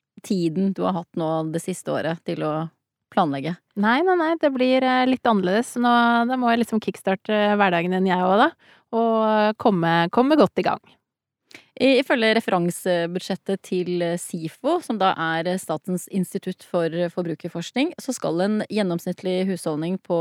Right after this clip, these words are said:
Speaker 1: to voksne og to til tre barn klare seg på en sånn ti, tolv tusen kroner i måneden til mat. Eh, det er altså også inkludert drikke, husholdningsartikler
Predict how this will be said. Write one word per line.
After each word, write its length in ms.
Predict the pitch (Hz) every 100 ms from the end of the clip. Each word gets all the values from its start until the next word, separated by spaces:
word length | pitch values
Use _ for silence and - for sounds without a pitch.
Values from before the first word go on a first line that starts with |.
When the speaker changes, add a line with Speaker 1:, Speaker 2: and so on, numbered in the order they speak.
| 165 160 -
Speaker 1:
to 180 | - 175
voksne 540 | 175 - - 160 156
og 160 | 151 165
to 140 | 185
til 140 | 170 170
tre 180 | 165 156
barn 440 | 175 240 311 311
klare 400 | - 240 165 143
seg 260 | - 175 180
på 120 | 175
en 80 | 170
sånn 340 | 165 160 147 143 _ _
ti, 340 | - 165 170
tolv 320 | - 160 151
tusen 300 | - 147 175
kroner 300 | 170 156 135
i 40 | 156
måneden 440 | 170 135 - 147
til 100 | 170
mat. 180 | 123 151 _ -
Eh, 340 | - 156 143
det 80 | 147
er 140 | 170 160
altså 160 | 175
også 220 | - - 160
inkludert 320 | 156 165 165
drikke, 560 | 196 - - 190 185 180
husholdningsartikler 1120 | 180 175 170 175 175 170 - - - 202